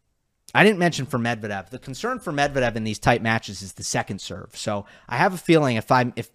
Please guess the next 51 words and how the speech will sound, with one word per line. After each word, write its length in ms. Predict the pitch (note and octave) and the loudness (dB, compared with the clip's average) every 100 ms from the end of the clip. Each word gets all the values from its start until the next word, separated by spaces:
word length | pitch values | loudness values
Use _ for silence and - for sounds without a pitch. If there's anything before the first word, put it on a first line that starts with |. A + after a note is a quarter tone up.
| - | -12
if 120 | A#2+ | -2
Medvedev 420 | D3 F3 F3+ B2 | 0 2 2 0
doesn't 260 | B2 B2+ E3 | 0 -2 2
go 160 | E3+ | 0
three 240 | E3 E3 E3+ | 2 4 4
and 80 | F3 | 4
oh 160 | F3 | 4
and 80 | A2+ | 2
I'm 200 | G2+ G2+ | -2 -4
wrong 320 | G2+ A2+ C#3 | 0 2 2
in 80 | D#3 | 2
my 140 | D3+ | 0
prediction, 580 | D#3 E3 D#3+ D#3+ F3+ F3+ - - _ - | 0 0 -2 -4 -8 -8 -14 -20 _ -6
I 40 | |
have 180 | B2+ D3 | -2 -2
a 60 | |
feeling 360 | C3+ C#3 C3 A2+ | 0 -2 0 -2
we 60 | G#2+ | -4
might 180 | G#2+ | -6
be 80 | G#2+ | -8
talking 300 | - A2+ - | -4 -4 -4
about 200 | G2+ G2 | -8 -8
some 260 | - G#2 - G2+ | -8 -12 -14 -8
big 320 | B2+ A2 G2 F#2+ _ _ _ | -2 -2 -4 -12 _ _ _
major 340 | G#2 G#2 F#2+ G2+ | -6 -4 -4 -6
double 260 | G#2+ F#2+ | -6 -8
faults. 440 | - G2 F2 - - - - - | -10 -10 -10 -12 -14 -16 -8 2
All 60 | |
right, 80 | D3+ | 4
let's 140 | F3+ | 4
go 100 | - | 6
to 40 | A3 | 6
the 60 | |
final 320 | F#3+ F#3+ F3+ D#3 | 8 6 6 4
weekend. 540 | B2+ - F2 - - _ _ _ _ _ _ _ _ _ _ _ _ _ _ _ _ _ | 2 -2 -8 -12 -20 _ _ _ _ _ _ _ _ _ _ _ _ _ _ _ _ _
I 100 | C#3+ | 4
have 100 | D#3+ | 4
Djokovic 440 | C3+ F#3+ F#3+ G3+ - | 6 4 6 4 6
over 200 | F#3+ F3 | 6 8
Alcaraz 480 | F#3 - G3+ F#3 | 6 6 6 6
in 80 | D#3+ | 4
two 160 | - F#3+ | -2 -2
sets, 340 | - F#3+ F3+ | 4 4 4
Medvedev 480 | D3 D#3+ D#3 E3+ D#3+ | 2 2 4 4 4
over 260 | D#3 C#3+ C#3+ | 2 -2 -2
Sinner 400 | - E3+ D#3+ D#3+ | 0 2 4 2
in 180 | B2 A#2 | -2 -6
three 280 | - F3 | -4 -4
sets, 540 | F#3 - F#3 F#3 - - | -2 4 6 4 -4 -6
and 200 | B2 B2 | -4 -4
Djokovic 480 | G#2+ C3+ - C#3 C3 | 2 0 2 -2 -2